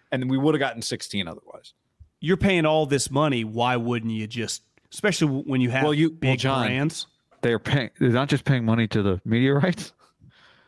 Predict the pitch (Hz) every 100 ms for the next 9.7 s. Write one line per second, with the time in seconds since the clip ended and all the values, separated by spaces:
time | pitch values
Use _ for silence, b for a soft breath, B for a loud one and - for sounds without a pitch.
0 | b 170 240 214 165 143 151 165 160 156
1 | 156 _ _ _ - 131 123 120 120 113
2 | - _ _ _ _ _ _ - 156 160
3 | 160 196 202 - 180 175 - 135 131 107
4 | - - 113 165 - 113 - - _ b
5 | b b b 123 139 127 - _ _ _
6 | _ _ 139 139 208 190 143 87 - _
7 | - 127 131 113 117 110 107 104 98 104
8 | 98 101 _ _ _ _ _ _ _ _
9 | - 226 - 175 156 113 90